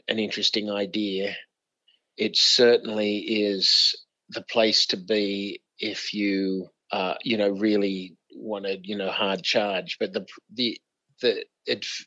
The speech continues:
advantage of Australia is that its conservatism and its, its risk averseness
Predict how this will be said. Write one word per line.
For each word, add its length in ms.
advantage 720
of 140
Australia 640
is 360
that 240
its 240
conservatism 1120
and 200
its, 580
its 320
risk 280
averseness 1120